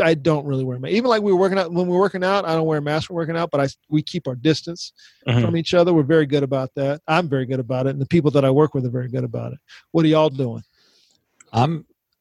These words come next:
Speaker 3: I'm mask free if I'm outside, if I'm walking the dog, which I do every day, no mask.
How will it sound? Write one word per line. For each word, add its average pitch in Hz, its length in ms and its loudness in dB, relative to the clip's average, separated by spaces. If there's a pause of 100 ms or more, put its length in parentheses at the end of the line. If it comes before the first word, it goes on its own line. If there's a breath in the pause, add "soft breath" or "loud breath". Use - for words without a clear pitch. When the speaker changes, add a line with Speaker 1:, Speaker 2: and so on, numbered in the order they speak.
(120)
Speaker 3:
I'm 131 460 0 (120)
mask 120 640 0 (240)
free 101 680 -2 (680)
if - 220 -2
I'm 110 160 4
outside, 101 600 0
if - 140 -4
I'm 95 120 0
walking 101 280 0
the 87 80 -6
dog, 98 380 4
which 92 140 -4
I 92 40 0
do 87 160 0
every 85 180 0
day, 85 460 0
no 101 160 2
mask. 85 480 -2